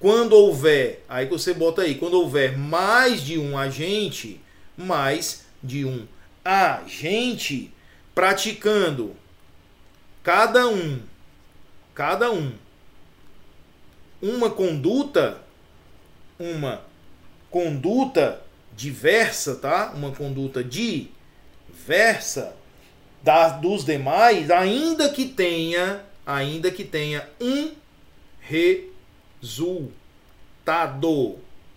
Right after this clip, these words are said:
Precisa de um resultado, tá certo? Cada um responderá por um delito, cada um responderá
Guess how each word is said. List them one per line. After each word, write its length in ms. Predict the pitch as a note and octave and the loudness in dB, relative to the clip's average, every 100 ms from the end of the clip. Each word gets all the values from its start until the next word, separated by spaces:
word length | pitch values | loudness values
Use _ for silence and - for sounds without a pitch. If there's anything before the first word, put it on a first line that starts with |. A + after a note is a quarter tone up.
| - | -12
Precisa 500 | B2+ - D#3+ D3+ D3+ | -8 -8 -8 -8 -8
de 260 | C3 D3 - | -8 -12 -8
um 300 | A#3 C4+ D4 - - _ _ _ - | -6 -4 -6 -10 -20 _ _ _ -16
resultado, 1900 | - E3 F#3+ G3+ - - - B2+ D3+ G3 G#3+ - - - D#3 D3+ A#2 - F2 - | -2 4 4 2 -8 -20 -16 -10 -6 -6 -8 -14 -20 -4 0 0 -2 -6 -18 -18
tá 120 | F#2 | -12
certo? 440 | - F3 G3 G#3 - - - - | 0 2 2 -2 -14 -20 -18 4
Cada 420 | G#3 A3+ A3 F#3 | 6 8 6 4
um 440 | D#3+ G3+ C#4 D4 - - | 2 -2 -2 -4 -12 -18
responderá 1200 | - E3+ F3+ - D3+ C#3+ C3+ B2 C3 G3 - - - - | -2 0 0 -4 -6 -2 2 2 4 2 2 -4 -12 4
por 260 | F#3+ E3+ | 6 6
um 260 | D#3+ G#3 B3 - - - | 4 -2 -6 -12 -14 4
delito, 720 | G#3+ F#3+ G#3+ G#3 - D#3+ C3 | 6 6 2 -2 -2 -2 -2
cada 300 | - D3 D3 | -4 -2 -2
um 220 | C3+ E3+ F#3 | -4 -4 -6
responderá 600 | F3 E3+ D#3 C3+ C3 | -6 -4 0 2 2